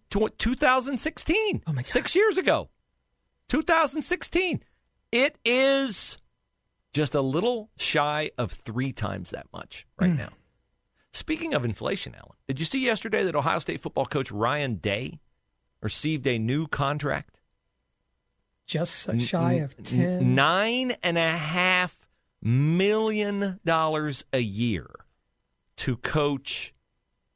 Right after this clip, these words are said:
Speaker 1: what, fifteen football games a year. Now, listen,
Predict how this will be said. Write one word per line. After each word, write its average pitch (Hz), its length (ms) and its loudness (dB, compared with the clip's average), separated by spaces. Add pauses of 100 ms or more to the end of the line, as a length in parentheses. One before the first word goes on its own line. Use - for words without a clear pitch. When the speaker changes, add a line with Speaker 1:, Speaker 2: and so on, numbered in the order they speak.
(140)
Speaker 1:
what, - 200 -6 (260)
fifteen 170 500 -2
football 143 360 0
games 123 280 -4
a 104 60 -4
year. 85 160 -6 (340)
Now, 123 140 -2
listen, - 260 -6